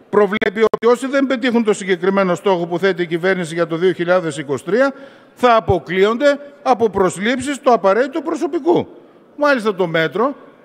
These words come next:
περιλαμβάνει, εκτός των άλλων, και τις σχολικές επιτροπές των Δήμων. Θέση μας είναι να μην υπάρξει καμία απόφαση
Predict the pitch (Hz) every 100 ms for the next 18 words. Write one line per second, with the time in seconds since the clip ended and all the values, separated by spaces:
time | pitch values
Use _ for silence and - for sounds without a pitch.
0 | _ - 277 226 208 185 175 202 208 196
1 | 262 247 208 185 196 226 233 226 233 214
2 | 196 254 247 254 247 262 277 - 294 311
3 | 247 143 95 - - _ _ _ _ _
4 | _ - 240 247 269 277 240 143 - -
5 | - - - - 233 226 214 196 220 240
6 | 196 240 214 190 180 175 220 240 208 226
7 | 240 254 240 262